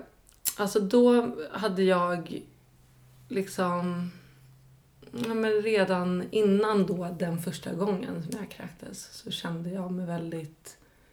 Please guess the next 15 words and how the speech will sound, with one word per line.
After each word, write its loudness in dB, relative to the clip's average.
alltså, -2
jag -2
kunde 2
få -2
väldigt, -8
en -8
väldig -6
ångest. -4
Och -4
ibland, 0
jag 4
kommer 2
ihåg 0
att -10
jag -4